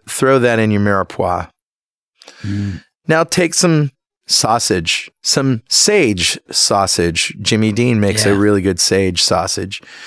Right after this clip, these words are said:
Speaker 2: Mm-hmm.
Speaker 1: And, you know, crumble that up and, and fry that and add that in. Now you need some bone broth. And I would use bone broth, uh, or you can use chicken stock. It doesn't really matter. But if you
Speaker 2: Sure.
Speaker 1: buy chicken stock, buy it without salt.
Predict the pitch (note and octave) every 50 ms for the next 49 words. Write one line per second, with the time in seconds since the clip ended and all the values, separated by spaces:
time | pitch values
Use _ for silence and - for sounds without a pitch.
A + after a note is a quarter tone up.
0 | - C#3 C3+ - F3 G#3 A#3 - - - C#3+ D3 D3 D3 D#3 - F3+ F3+ D#3+ C#3
1 | - - - D3 C#3+ D#3+ E3 D#3+ D3+ C#3+ C#3+ C#3+ C#3 C#3 C#3 C#3 - - A#2+ A#2
2 | A#2+ - - - A2 A2 G#2+ - - - G2+ G#2 A2 A2 G#2+ G2+ G#2 G#2 G#2+ G2+
3 | G2+ G2 G2+ - G2+ G2 G2 G2 F#2 G#2 G2 F#2+ F#2 F#2 F2 E2+ F#2 G2+ - _
4 | _ _ _ _ _ _ _ _ _ - - - - - - - - - - -
5 | _ _ _ _ - C3+ C3+ D3 D#3+ E3+ F3 F3 E3 D#3 D#3+ C#3+ C3+ B2 - -
6 | C#3+ C#3+ D3+ D#3 D3+ C#3 - - D3 B2+ B2 A#2+ A#2 A#2 A2+ G#2+ - _ _ _
7 | _ _ _ _ _ _ _ _ - B2 B2 B2 B2 B2 A#2+ G2 G2+ F#2 E2 F2+
8 | F2+ F2+ - - - - - _ _ _ _ - A2+ A#2 C3 D3+ E3+ F#3 F3 D#3
9 | D#3+ D#3+ C#3 - - C3+ B2 B2 B2 A2+ G#2 F2+ F2 F2 - B2 - - F2+ F2+
10 | - - C3 C#3+ E3 E3+ E3+ D#3+ D3+ C3+ - C3 A#2 A2 G#2 - - - - A2
11 | - A2+ G#2 F2+ - - - F#2 F#2 F2+ - - G#2 - A2 G2 G2+ G#2 - D#2+
12 | F#2 F#2 F#2 F#2 F2+ F2+ F2+ F2+ F2 G#2+ A2 B2+ B2 - D3+ D#3+ D#3 C3+ - -
13 | D#3 D#3 F3 G3 F3+ - - F3+ - - C3 A#2+ - - B2+ A2 G#2 G2+ - -
14 | A#2+ A2 A2 A2+ G#2+ F2+ G#2+ G#2 G#2 F#2+ F#2 - - - - E2+ D#2+ - - -
15 | _ _